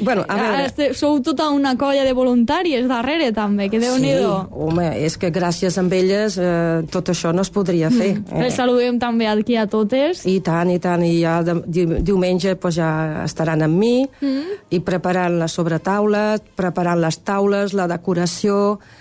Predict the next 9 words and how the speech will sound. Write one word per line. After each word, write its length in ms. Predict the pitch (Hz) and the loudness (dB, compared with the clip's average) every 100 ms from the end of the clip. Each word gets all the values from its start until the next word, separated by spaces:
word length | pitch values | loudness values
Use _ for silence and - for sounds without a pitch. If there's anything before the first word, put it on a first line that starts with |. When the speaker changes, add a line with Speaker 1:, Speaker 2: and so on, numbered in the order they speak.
| - - | -20 -12
Speaker 1:
que 120 | - | -6
sempre 640 | 170 - 196 208 175 185 156 | -4 -2 0 2 2 0 0
és, 340 | 180 185 - 180 | 0 0 -2 -4
mm, 480 | 175 170 160 156 - | 0 2 2 0 0
més, 460 | 190 214 196 - | 2 2 0 -2
no 240 | 202 214 208 | 0 0 0
diria 420 | 175 202 190 180 | 0 2 2 2
més 200 | 175 165 | 0 -2
bonica, 520 | 165 175 254 - 233 | 0 0 0 0 -2